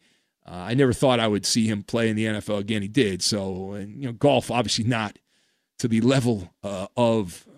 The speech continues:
football, but, uh, Tiger, listen, he hasn't been able to come back. The, he had multiple things. The back surgeries, he had five back surgeries. He last golfed in December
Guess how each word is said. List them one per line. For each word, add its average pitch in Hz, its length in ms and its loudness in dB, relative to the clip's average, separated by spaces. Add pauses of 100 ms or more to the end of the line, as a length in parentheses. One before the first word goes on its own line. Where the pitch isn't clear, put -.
(160)
football, 101 1080 -2
but, 101 440 -6
uh, 113 140 -4
Tiger, 165 640 6 (1000)
listen, 180 260 6
he 160 120 8
hasn't 208 220 8
been 208 100 8
able 208 120 8
to - 40 2
come 208 100 8
back. 240 160 6
The, 170 180 8
he 180 220 8
had 170 120 6
multiple 202 520 8
things. 226 180 6
The 156 100 6
back 185 340 8
surgeries, 208 440 6
he 175 60 6
had 147 100 4
five 175 400 4
back 180 240 6
surgeries. 185 640 4
He 143 140 4
last 156 500 4
golfed 160 520 2
in 135 260 0
December 170 800 2